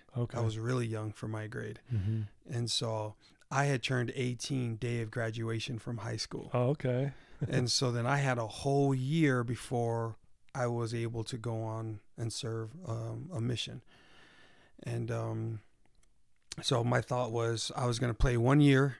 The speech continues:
Speaker 2: and in that first year, uh, make a name for myself,
Speaker 1: Right.
Speaker 2: go on a mission, come back, use my red shirt to get ready to finish out my three years, and then, um, hopefully go play in the N F L.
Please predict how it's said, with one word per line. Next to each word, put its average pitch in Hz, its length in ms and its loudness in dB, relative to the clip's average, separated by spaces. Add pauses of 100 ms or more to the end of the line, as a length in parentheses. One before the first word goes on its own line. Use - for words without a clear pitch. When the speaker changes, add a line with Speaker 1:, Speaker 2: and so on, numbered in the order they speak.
(500)
Speaker 2:
and 120 200 0
in 127 100 2
that 120 220 2
first - 400 0
year, 123 340 0 (1120)
uh, 120 200 -2
make 120 260 0
a 131 40 2
name 123 220 4
for 120 160 -2
myself, 120 640 -2 (400)
Speaker 1:
Right. 110 180 -2
Speaker 2:
go 123 140 4
on 127 100 4
a 131 60 4
mission, 120 540 0 (500)
come 123 280 -2
back, 120 520 0 (480)
use 135 320 6
my 131 160 2
red 123 280 2
shirt 120 420 0 (240)
to 123 100 -6
get 120 200 -2
ready 120 280 0
to 113 120 -2
finish 123 380 -4
out 117 160 0
my 117 120 -2
three 117 260 -4
years, 113 320 -4
and 113 140 -6
then, 113 280 -6 (560)
um, 117 400 -6
hopefully 120 340 -6
go 117 160 -2
play 117 220 -4
in 117 80 -2
the 113 100 -2
N 113 100 -4
F 110 160 -8
L. 135 300 -10